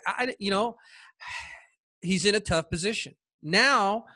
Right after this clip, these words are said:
he, he had a decision before all this came out, before the laptop came out. He knew this.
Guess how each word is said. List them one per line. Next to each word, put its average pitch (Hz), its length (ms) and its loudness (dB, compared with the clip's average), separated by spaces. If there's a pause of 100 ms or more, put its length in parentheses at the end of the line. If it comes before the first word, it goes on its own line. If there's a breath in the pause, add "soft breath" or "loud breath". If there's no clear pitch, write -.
(380 soft breath)
he, 175 360 6
he 175 180 4
had 202 240 6
a 240 40 2
decision 180 400 0
before 269 480 6
all 208 200 6
this 180 180 -2
came 160 260 -6
out, 131 180 -6
before 240 300 -4
the 262 80 2
laptop 190 580 0
came 143 180 -8
out. 127 240 -6 (340 loud breath)
He 233 200 0
knew 233 340 0
this. 117 500 -10